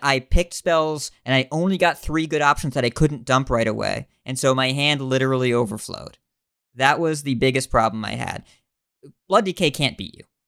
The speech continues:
They cannot. Like, maybe if they turbo patchwork and hit Svalna, but even then, I just had so many resources the whole game. Um, and the silence tools are really strong, the removals are really strong,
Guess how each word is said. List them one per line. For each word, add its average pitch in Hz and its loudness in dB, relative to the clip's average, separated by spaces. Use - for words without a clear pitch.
They 160 0
cannot. 147 -2
Like, 139 -2
maybe 165 -2
if 156 -8
they 131 -2
turbo 151 0
patchwork 131 0
and 117 -4
hit 131 0
Svalna, 123 0
but 127 0
even 160 -2
then, 131 0
I 131 -2
just 139 -6
had 127 2
so 143 -2
many 135 -2
resources 123 -4
the 101 -6
whole 127 0
game. 113 0
Um, 120 -2
and 170 0
the 156 -4
silence 160 -2
tools 180 -4
are 165 0
really 160 0
strong, 147 0
the 135 0
removals 139 -2
are 165 -4
really 165 -2
strong, 127 -2